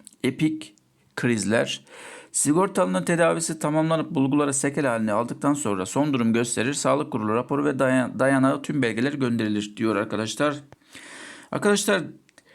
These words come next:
komisyonda meslek hastalığı olarak kabul edildi.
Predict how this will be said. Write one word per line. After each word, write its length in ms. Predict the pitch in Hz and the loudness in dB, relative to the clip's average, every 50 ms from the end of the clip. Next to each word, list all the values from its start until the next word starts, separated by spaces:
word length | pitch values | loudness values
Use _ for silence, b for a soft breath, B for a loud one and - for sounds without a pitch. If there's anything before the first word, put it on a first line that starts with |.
| b b b b - | b b b b -4
komisyonda 760 | - 151 170 196 - - 202 190 185 175 156 139 127 - - - | -2 0 0 0 0 0 0 0 2 2 2 2 2 2 2 2
meslek 360 | 123 135 151 160 - 180 - | 2 2 2 2 -2 -2 0
hastalığı 320 | 143 131 135 135 120 113 | -2 0 0 0 0 0
olarak 300 | 110 104 104 90 107 107 | 2 2 0 0 -2 -2
kabul 240 | - 123 135 156 170 | -2 -2 0 0 0
edildi. 680 | 180 175 175 185 175 160 185 185 185 180 175 - - | 0 0 0 0 0 0 2 2 2 2 0 -2 -6